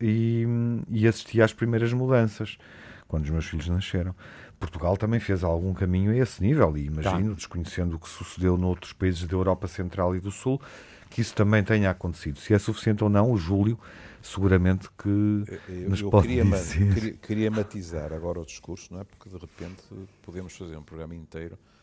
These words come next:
Speaker 3: só à volta da maternidade.
Speaker 1: Uhum.
Speaker 3: E temos de ter a noção que os tempos em que feminilidade e maternidade eram praticamente sinónimos, já lá vão. Hoje, a maioria das mulheres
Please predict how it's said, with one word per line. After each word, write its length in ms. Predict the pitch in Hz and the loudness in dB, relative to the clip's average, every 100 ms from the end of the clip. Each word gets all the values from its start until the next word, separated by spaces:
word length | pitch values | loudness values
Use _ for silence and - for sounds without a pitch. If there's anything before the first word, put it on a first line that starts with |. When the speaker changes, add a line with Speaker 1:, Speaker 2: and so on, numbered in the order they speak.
| _ | _
Speaker 3:
só 260 | - 104 90 | -12 -6 -6
à 20 | |
volta 300 | 87 92 92 | -6 -10 -10
da 80 | 95 | -12
maternidade. 680 | 98 - 98 107 104 80 76 78 _ _ _ _ _ _ | -12 -14 -14 -12 -10 -12 -14 -20 _ _ _ _ _ _
Speaker 1:
Uhum. 200 | 95 90 80 | 0 2 0
Speaker 3:
E 20 | |
temos 200 | 143 110 | -2 -6
de 80 | - | -8
ter 180 | 78 | -6
a 40 | 80 | -6
noção 600 | 85 - - 73 71 85 101 _ | -8 -12 -10 -10 -10 -16 -20 _
que 200 | 92 95 | -14 -12
os 200 | 113 - | -12 -14
tempos 540 | - 104 82 71 - - | -12 -10 -10 -12 -18 -14
em 120 | 87 85 | -14 -12
que 220 | - 71 | -14 -14
feminilidade 1000 | - - 117 104 98 95 82 78 71 65 | -14 -12 -10 -8 -8 -8 -8 -10 -10 -14
e 100 | 82 | -12
maternidade 680 | 87 90 - 87 78 78 69 | -12 -12 -14 -14 -12 -12 -12
eram 160 | 73 73 | -14 -12
praticamente 560 | 87 80 82 71 67 | -12 -12 -14 -14 -14
sinónimos, 560 | - 76 71 73 82 - _ _ - | -16 -14 -14 -14 -16 -20 _ _ -8
já 200 | 90 85 | -4 -2
lá 160 | 98 | -2
vão. 240 | 123 110 104 - - - _ _ - - - _ _ _ _ _ _ | -4 -6 -10 -20 -20 -20 _ _ -20 -20 -20 _ _ _ _ _ _
Hoje, 640 | 110 120 120 107 92 117 - _ _ _ _ _ _ _ _ _ - _ _ _ _ _ - | 2 6 6 4 -2 -6 -10 _ _ _ _ _ _ _ _ _ -20 _ _ _ _ _ -14
a 100 | 73 | -8
maioria 480 | 76 87 95 127 110 | -4 -2 2 4 4
das 180 | 90 80 | 2 0
mulheres 800 | 85 76 71 67 92 - - | -4 -4 -4 -8 -12 -20 -20